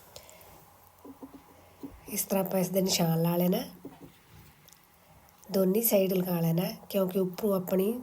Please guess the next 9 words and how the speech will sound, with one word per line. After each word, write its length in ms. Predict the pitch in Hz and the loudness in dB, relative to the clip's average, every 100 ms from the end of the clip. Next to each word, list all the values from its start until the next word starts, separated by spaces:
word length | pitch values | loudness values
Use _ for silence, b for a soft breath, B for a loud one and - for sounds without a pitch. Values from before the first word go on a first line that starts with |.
| - | 2
ਜਿੱਪ 540 | 190 180 - 208 285 - | 2 2 0 -4 -4 -4
ਸੇ-, 380 | - - 190 202 - - - - | -2 2 4 2 0 -10 -16 -6
ਸੇਮ 360 | - 196 202 | 0 2 4
ਉੱਥੇ 260 | 208 185 196 | 4 2 0
ਹੀ 60 | 202 | 2
ਆਵੇ, 280 | 180 170 | 2 2
ਕਿਉਂਕਿ 380 | 185 196 185 185 | 0 0 0 0
ਫਿਰ 180 | 175 185 | 0 0
ਕੋਈ 360 | 180 202 190 | 0 0 0